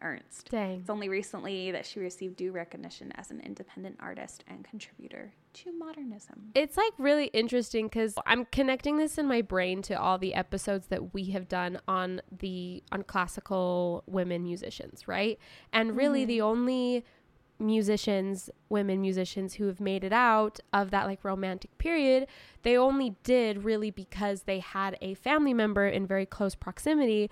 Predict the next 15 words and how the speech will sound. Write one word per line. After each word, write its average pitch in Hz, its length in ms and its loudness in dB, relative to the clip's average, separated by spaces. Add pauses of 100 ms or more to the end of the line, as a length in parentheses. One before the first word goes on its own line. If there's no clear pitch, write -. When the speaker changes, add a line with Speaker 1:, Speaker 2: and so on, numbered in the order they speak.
(200)
Speaker 2:
who 220 160 2
was 220 140 4
also 233 420 6
a 185 80 -6
composer, - 640 -8
right? 202 360 4 (260)
Fanny 233 340 0
Speaker 1:
Mm-hmm. 226 60 0
Speaker 2:
Mendelssohn, 240 600 4
her 269 200 2
brother 226 340 4
was 185 160 4
a 185 60 0
famed 180 320 -2
composer. 175 640 -2